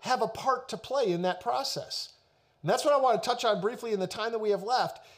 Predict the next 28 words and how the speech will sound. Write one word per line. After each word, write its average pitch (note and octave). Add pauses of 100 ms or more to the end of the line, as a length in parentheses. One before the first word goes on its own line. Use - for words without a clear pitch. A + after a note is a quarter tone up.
(140)
is F3
to -
help B3+
you C#4+
understand A#3
what F3
your A3+
part G#3
looks G3+
like D#3+
in E3
that D#3+
process F3+
of C#3
redemption. C#3+ (440)
In E3+
order C4+
to C4+
be B3
restored, G#3+
a D#3
few G3+
things G3
have F#3
to F#3
happen. F3+ (300)
Number A#3
one, G3+